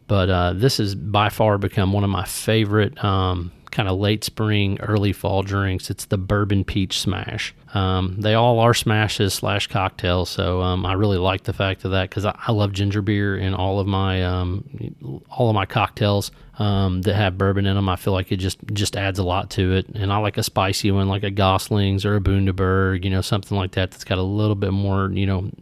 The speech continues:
heartiness to it as far as ginger beer go. But this Bourbon Peach Smash was very, very, very delicious. It was about a half a cup of peaches muddled in the bottom with brown sugar and brown sugar simple syrup.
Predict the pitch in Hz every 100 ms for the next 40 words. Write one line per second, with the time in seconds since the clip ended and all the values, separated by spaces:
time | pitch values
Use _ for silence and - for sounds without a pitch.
0 | - - - 113 95 95 92 87 - 104
1 | 87 92 90 - 95 87 92 90 90 90
2 | - - 101 - - 120 123 - 139 147
3 | 123 - 135 - - 92 87 90 - 98
4 | 98 92 107 110 110 104 101 98 92 85
5 | 101 110 123 107 95 92 90 85 90 90
6 | - - - - - 113 104 104 90 -
7 | 120 - 139 - - 110 98 101 98 -
8 | - 98 101 110 110 113 107 98 92 90
9 | 92 92 90 - 95 101 101 - 98 92
10 | 95 - - 101 92 101 95 - 107 90
11 | 90 - - 98 - - - 92 92 -